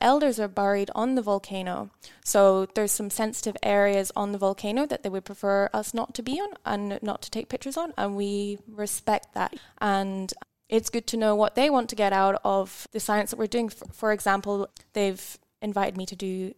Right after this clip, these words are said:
a bit of, um, outreach with them, to talk to their local schools, and I would be more than happy to do that because they've given me permission to be on this wonderful place, um, that's very sacred to them. So I'm really grateful to them.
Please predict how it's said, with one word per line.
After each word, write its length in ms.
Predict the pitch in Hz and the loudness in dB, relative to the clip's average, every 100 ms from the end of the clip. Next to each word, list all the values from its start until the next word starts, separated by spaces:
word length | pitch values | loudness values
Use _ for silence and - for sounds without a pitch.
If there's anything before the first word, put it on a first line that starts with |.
| - | -14
a 80 | 190 | -6
bit 140 | 190 | -2
of, 260 | 190 180 - | 0 -2 -6
um, 320 | 190 180 185 | -6 -6 -4
outreach 440 | 285 285 277 - 269 | -2 0 -2 -2 -6
with 140 | - | -2
them, 360 | 247 240 240 240 | 2 2 2 -4
to 100 | - | -4
talk 280 | 208 - | -4 -4
to 80 | - | -6
their 160 | 208 202 | -2 -2
local 320 | 202 - 190 | -2 -8 -12
schools, 340 | - 233 240 | -8 -4 -4
and 100 | 220 | -4
I 60 | 196 | -4
would 120 | 185 | -4
be 100 | 185 | -6
more 180 | 185 190 | -6 -6
than 140 | 185 | -8
happy 440 | 175 185 185 185 185 - _ - | -12 -12 -12 -12 -14 -18 _ -16
to 80 | 214 | -6
do 220 | 262 311 | -2 2
that 160 | 262 | 2
because 320 | - - 214 - | 0 -4 -6 -4
they've 340 | 196 190 - _ | -4 -4 -8 _
given 220 | 208 214 | -8 -6
me 120 | 202 196 | -6 -6
permission 400 | - 190 - 180 | -8 -10 -10 -12
to 100 | - | -12
be 160 | 214 262 | -6 -2
on 140 | 220 | -2
this 280 | 190 - - - - _ | -4 -10 -16 -18 -20 _
wonderful 460 | - 202 196 - 185 | -8 -6 -6 -6 -10
place, 480 | - 196 190 185 - - | -4 -4 -4 -6 -12 -8
um, 220 | 185 180 | -8 -8
that's 160 | 180 | -8
very 180 | - 185 | -6 -6
sacred 420 | 175 208 214 208 - | -4 -8 -6 -10 -10
to 80 | |
them. 180 | 202 - | -12 -10
So 160 | 202 196 | -8 -8
I'm 120 | 190 | -8
really 160 | 190 185 | -10 -10
grateful 600 | 185 208 - 196 190 - _ _ _ _ _ _ _ - | -6 -6 -6 -8 -8 -10 _ _ _ _ _ _ _ -10
to 180 | 277 294 | -4 -4
them. 260 | - 226 | -4 -8